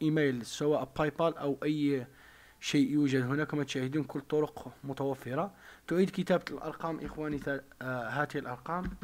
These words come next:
ثم تضغط على صم-، صم-، صوميتير كما تشاهدون. مباشرة تدخل إلى حسابك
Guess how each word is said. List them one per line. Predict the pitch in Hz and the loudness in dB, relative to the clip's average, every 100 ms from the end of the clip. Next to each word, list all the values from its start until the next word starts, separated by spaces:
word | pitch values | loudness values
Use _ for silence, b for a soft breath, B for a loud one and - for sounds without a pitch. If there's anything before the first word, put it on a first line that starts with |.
| - - B B B | -8 -10 B B B
ثم | - 190 | 8 8
تضغط | 185 175 170 151 | 8 6 4 4
على | 156 165 175 - - - | 4 4 2 -2 -20 -12
صم-، | - 160 151 139 - | -2 4 4 2 -4
صم-، | - - 151 139 135 127 117 | -8 0 2 4 2 0 -4
صوميتير | - 147 135 156 156 | -2 0 0 -2 -4
كما | - 139 | -4 -6
تشاهدون. | 127 147 131 135 202 B B B B - | -4 -4 -2 0 -2 B B B B -2
مباشرة | 160 185 185 175 170 202 196 b b b b - | 6 6 6 2 4 0 -2 b b b b -4
تدخل | - - 175 | -4 0 -2
إلى | 175 165 | 2 2
حسابك | 147 147 131 156 160 196 - | 2 0 0 0 2 0 -2